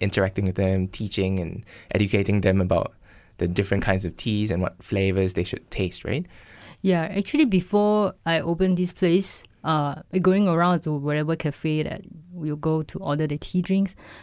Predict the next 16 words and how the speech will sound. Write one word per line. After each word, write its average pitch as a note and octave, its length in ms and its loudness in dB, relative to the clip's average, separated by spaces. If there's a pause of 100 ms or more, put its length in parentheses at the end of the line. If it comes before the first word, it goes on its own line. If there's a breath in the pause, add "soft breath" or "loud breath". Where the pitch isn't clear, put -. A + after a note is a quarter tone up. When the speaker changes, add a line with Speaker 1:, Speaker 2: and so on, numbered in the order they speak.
(120 loud breath)
Speaker 2:
you E3 140 2
always F3 240 4
just F3 200 -2
get - 200 -4
tea F3+ 180 0
bags C#3+ 500 -2
or C#3+ 160 -10
you - 240 -14
just D#3 300 -12
get, C#3+ 300 -6
like, - 220 -14 (220)
normal D3+ 480 0
breakfast D3 580 -2
or D3+ 160 -4
grey D#3 200 -2
tea. B3 220 -2